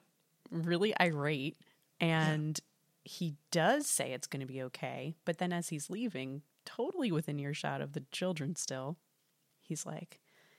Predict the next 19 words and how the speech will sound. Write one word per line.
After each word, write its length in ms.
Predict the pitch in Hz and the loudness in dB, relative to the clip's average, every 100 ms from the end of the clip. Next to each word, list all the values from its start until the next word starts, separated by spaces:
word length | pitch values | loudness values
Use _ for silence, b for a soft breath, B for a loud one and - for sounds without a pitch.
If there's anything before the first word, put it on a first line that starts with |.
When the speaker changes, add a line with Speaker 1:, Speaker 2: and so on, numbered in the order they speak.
| b b b | b b b
Speaker 1:
"If 100 | 160 _ - | -8 _ -2
things 320 | 147 135 - _ | -2 -2 -8 _
don't 320 | - 139 247 220 - | 2 6 6 4 -2
go 200 | 135 120 | 0 2
okay, 580 | - - - - - 160 - b b 160 - | 0 -2 -6 -8 -8 -10 -14 b b -18 -8
you're 260 | 175 233 | 8 8
gonna 240 | 214 180 - | 8 4 0
be 140 | 277 | -10
the 100 | - | -8
one 180 | 170 185 | -8 -8
to 80 | 160 | -6
tell 280 | - 160 - | -2 -2 -4
him." 240 | - 165 _ _ _ b b b b _ - | -10 -14 _ _ _ b b b b _ -2
And 200 | 156 147 | 0 0
just, 320 | 156 151 - | 0 0 0
like, 440 | - - - - - _ _ _ _ _ _ _ _ _ _ _ - | 0 -2 -6 -14 -18 _ _ _ _ _ _ _ _ _ _ _ -16
has 320 | - 151 170 | -6 0 2
this 240 | 247 214 147 - _ _ _ 143 131 | 4 2 2 -6 _ _ _ -8 0
really 460 | 151 160 208 214 | 2 2 0 0